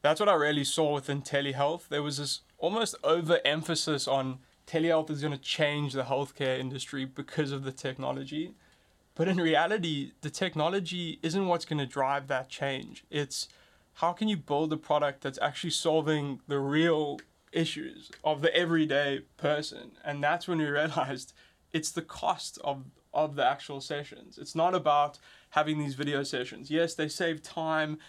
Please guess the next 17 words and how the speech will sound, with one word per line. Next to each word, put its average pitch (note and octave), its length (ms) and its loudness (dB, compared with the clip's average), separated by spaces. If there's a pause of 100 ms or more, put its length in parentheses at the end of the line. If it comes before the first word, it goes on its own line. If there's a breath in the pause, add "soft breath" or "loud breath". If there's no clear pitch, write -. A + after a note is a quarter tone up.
(200 loud breath)
It D#3 80 0
allows D3+ 360 4
you D#3+ 80 0
to C#3+ 120 -12
do D3+ 180 -4
it C#3+ 60 -4
from C3+ 260 -4
home. D#3+ 580 -2 (240 soft breath)
It's - 180 -10
safer. D#3 720 0 (480 soft breath)
That's E3 220 2
amazing. D#3+ 640 0 (120)
But, C#3+ 380 0 (100)
you C#3+ 120 -8
know, C3+ 160 -2
the C#3 160 -4
real, D#3+ 720 2